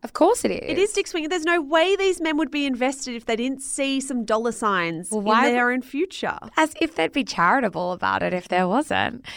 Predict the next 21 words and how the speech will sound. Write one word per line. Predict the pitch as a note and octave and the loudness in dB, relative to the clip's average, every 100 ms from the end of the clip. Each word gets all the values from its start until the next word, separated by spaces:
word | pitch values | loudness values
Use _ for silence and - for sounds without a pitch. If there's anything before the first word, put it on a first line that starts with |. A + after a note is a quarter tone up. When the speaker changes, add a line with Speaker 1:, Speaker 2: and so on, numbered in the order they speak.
| - - - | -16 -8 2
Speaker 1:
Alex | B3+ G4+ - | 4 4 2
claimed | A3+ G#3 G#3 | 2 4 2
that | - | 0
Sophia | G3 F#3+ F#3+ | 0 2 2
never | F3+ E3+ F3 F#3 | 2 2 0 2
wanted | F#3+ D#3+ E3 D#3+ - | 0 0 0 -2 -2
a | - | -2
real | D#3 D#3 | -2 -2
fifty-fifty | D#3 E3 E3 - - - - - | -2 -6 -6 -6 -6 -8 -8 -8
partnership | E3 D#3+ - - - - | -4 -4 -4 -10 -10 -8
with | - | -8
her. | - - - - - - - | -6 -6 -6 -12 -20 -20 -10
She | - | -2
said | B3+ B3 B3 | 2 2 2
Sophia's | B3+ B3 B3+ C#4 | 0 2 2 2
fifty-fifty | - B3+ - C4+ A#3+ - A3+ | -2 -4 -4 -4 -4 -2 -2
was | G#3+ | -2
about | G3+ F3+ F3+ - | -2 0 -2 -2
money, | F3 F3 G3 | -6 -4 -4
not | A3+ - | -6 -4
labor. | F3 E3 - - | -4 -4 -8 -10